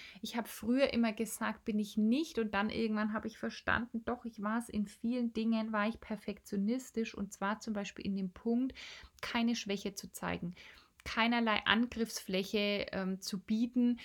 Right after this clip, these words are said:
für Kritik. Das ist aber utopisch. Es ist nicht möglich. Dieser Zustand von Vollkommenheit ist nicht möglich und er ist nicht erreichbar. Und wenn du da spürst, dass dir manchmal ähnlich geht, dass du eben sagst,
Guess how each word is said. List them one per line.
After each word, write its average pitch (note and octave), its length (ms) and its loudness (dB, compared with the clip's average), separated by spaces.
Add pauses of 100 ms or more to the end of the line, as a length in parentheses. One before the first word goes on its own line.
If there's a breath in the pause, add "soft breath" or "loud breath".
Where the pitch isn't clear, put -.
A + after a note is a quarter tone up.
(140)
für A#3+ 400 2
Kritik. - 800 -2 (360 loud breath)
Das G3+ 160 -2
ist A#3 240 -2
aber G#3+ 260 -2
utopisch. G#3 600 -2
Es - 160 -6
ist - 320 -4
nicht A3 260 0
möglich. F#3+ 460 -2
Dieser F#3+ 320 -4
Zustand A#3+ 680 0
von G3 360 -2
Vollkommenheit G#3+ 1120 -2
ist - 300 -6
nicht A3+ 360 0
möglich G3 520 0
und F#3+ 100 -2
er F3+ 60 0
ist F3+ 120 -4
nicht G3+ 280 -2
erreichbar. F#3 760 -2 (380 loud breath)
Und F#3+ 140 -2
wenn G3+ 180 0
du A#3 80 -2
da G#3+ 200 0
spürst, A#3+ 480 -4
dass G#3+ 160 -6
dir G#3 100 -2
manchmal G3 340 0
ähnlich A3 480 0
geht, F#3 200 -2
dass F#3+ 180 -2
du G3+ 80 -4
eben F#3 240 0
sagst, - 460 -6